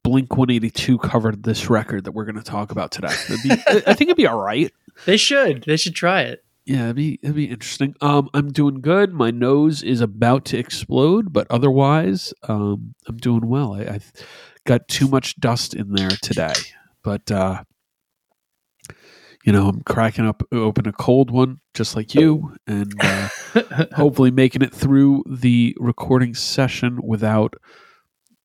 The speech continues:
Speaker 1: uh, leaking out my brain, uh, through my, my s-, sinuses.
Speaker 2: I got a Waterloo Cherry Limeade sparkling water.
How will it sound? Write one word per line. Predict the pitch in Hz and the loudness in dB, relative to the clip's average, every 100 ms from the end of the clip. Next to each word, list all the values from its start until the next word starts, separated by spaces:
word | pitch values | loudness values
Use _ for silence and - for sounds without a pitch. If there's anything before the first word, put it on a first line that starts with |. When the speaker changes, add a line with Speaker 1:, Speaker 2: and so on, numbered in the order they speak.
| _ - | _ -8
Speaker 1:
uh, | 110 98 90 87 - _ _ - 113 104 _ | -4 -4 -6 -8 -14 _ _ -20 -20 -20 _
leaking | 147 139 139 135 135 123 120 | 2 4 4 4 2 0 0
out | 117 117 | -2 0
my | 110 107 | -2 -2
brain, | 95 104 98 78 90 - - 104 | -2 -4 -4 -8 -14 -20 -14 -8
uh, | 98 | -8
through | - - 104 | -4 0 2
my, | 101 98 95 - - _ | 0 -2 -6 -12 -20 _
my | 101 92 | -4 -4
s-, | - - _ | -8 -16 _
sinuses. | - - 98 82 - - - - - - - - - _ _ _ _ | -4 -2 0 -2 -6 -6 -10 -10 -18 -20 -20 -20 -20 _ _ _ _
Speaker 2:
I | 139 | -2
got | 151 151 | 0 2
a | 131 | 0
Waterloo | 131 147 156 156 151 156 151 151 160 | 2 2 4 2 4 4 4 2 -2
Cherry | - - 156 151 | -6 0 2 2
Limeade | 143 139 139 135 127 120 110 | 0 0 2 2 0 -2 -4
sparkling | - 135 127 135 120 | -2 0 0 -2 -2
water. | 117 117 110 107 | 2 2 0 -4